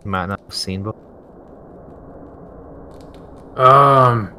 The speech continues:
Speaker 2: well, many creatures, uh, live here. What creature you mean?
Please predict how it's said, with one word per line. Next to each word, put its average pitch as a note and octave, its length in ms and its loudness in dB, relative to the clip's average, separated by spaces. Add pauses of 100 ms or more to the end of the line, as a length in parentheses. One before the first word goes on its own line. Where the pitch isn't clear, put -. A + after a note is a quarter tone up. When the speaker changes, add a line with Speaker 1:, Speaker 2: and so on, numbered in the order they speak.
Speaker 2:
well, A#2 180 -6
many A#2+ 260 0
creatures, A2 840 -4
uh, G#2 440 -2 (960)
live F#2+ 300 0 (1000)
here. F2+ 320 -2 (1120)
What A#2 260 0 (1120)
creature C3 360 2
you A2 200 2
mean? A2 400 0